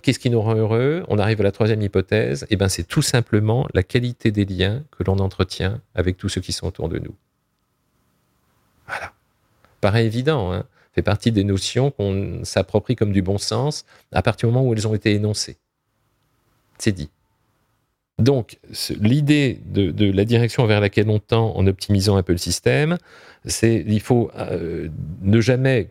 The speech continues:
hein, c'est le, le, le, l'image que j'adore, la métaphore, c'est l'échelle de Jacob.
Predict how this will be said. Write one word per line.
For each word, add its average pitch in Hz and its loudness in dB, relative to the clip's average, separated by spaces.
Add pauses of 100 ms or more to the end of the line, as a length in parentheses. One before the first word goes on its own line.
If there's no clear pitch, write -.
hein, 104 0
c'est 90 -4
le, 95 -4
le, 95 -2
le, 95 0
l'image 117 2
que - 0
j'adore, 107 2
la 107 0
métaphore, 104 0
c'est - -2
l'échelle 101 0
de 104 2
Jacob. 95 -2